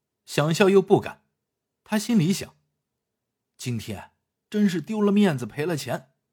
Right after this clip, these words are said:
够倒霉的了。”再转念一想，话又说回来了，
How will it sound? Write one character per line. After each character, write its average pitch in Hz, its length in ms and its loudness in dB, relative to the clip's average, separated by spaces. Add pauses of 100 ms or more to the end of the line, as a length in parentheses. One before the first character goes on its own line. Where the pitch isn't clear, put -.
(140)
够 233 200 0
倒 113 200 4
霉 131 200 0
的 185 120 2
了。” - 240 -12 (1500)
再 262 220 0
转 147 180 2
念 196 160 2
一 220 140 0
想， - 240 -10 (880)
话 139 280 2
又 120 120 2
说 127 200 0
回 107 160 -6
来 85 160 -10
了， 85 140 -20